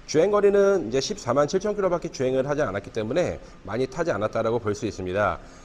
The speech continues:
신차 가격은 무려 칠천이백만 원이라는 높은 차량 가격을 자랑하고 있고요.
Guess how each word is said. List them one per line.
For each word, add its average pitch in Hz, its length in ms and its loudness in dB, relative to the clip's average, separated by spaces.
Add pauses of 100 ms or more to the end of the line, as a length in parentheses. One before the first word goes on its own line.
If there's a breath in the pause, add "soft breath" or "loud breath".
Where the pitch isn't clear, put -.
(100)
신차 214 260 -2
가격은 170 640 2 (120)
무려 131 160 0
칠천이백만 147 640 0
원이라는 123 500 2 (240)
높은 127 360 0
차량 170 300 -2
가격을 117 360 -2
자랑하고 107 420 -2
있고요. 156 360 2